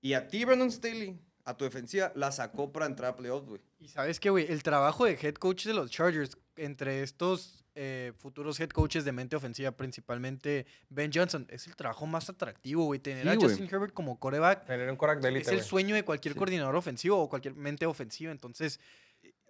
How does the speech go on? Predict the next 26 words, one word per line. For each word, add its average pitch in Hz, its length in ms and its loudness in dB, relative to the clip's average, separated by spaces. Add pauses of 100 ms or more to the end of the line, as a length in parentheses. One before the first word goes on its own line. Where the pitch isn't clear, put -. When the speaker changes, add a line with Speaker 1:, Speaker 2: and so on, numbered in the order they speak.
(240)
Speaker 2:
sería, 160 360 -2
yo 170 160 -2
creo 202 140 4
que 202 200 2
si, 180 160 -4
si 156 180 -4
lo 151 140 2
corres 202 240 2
ahorita, 190 340 4
asciendes 143 600 -2
a 120 200 2
Kellen 143 280 -2
Moore 156 220 0
o 135 60 2
alguien 143 240 -2
así, 131 180 -4
Speaker 1:
Sí, 175 100 10
Speaker 2:
y - 20 12
como 156 60 0
Speaker 1:
claro. 226 220 10
Speaker 2:
que 135 80 2
te 131 100 -4
atoras 175 340 2
ahí, 170 220 2
¿no? 196 120 -2
Entonces, 151 440 -4